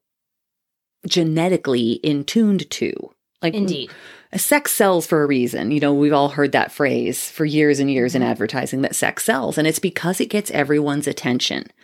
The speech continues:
Speaker 1: So when is it okay to get everyone's attention, and when is it objectifying a woman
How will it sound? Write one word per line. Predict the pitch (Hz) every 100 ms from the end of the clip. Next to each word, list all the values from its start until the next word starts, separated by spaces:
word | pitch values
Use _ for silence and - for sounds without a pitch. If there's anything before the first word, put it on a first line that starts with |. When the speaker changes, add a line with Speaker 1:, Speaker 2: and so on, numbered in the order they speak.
| - - - -
Speaker 1:
So | - 196
when | 175 208 269 285 -
is | 202
it | 190 185
okay | 170 185 180
to |
get | 156 160
everyone's | 151 147 147
attention, | 131 196 208 170 143 139 - _ -
and | 165 165
when | 170 175
is | 170
it | 151 143 - _ _ -
objectifying | 156 - 170 160 160 117 156 135
a |
woman | 135 139 131 120 120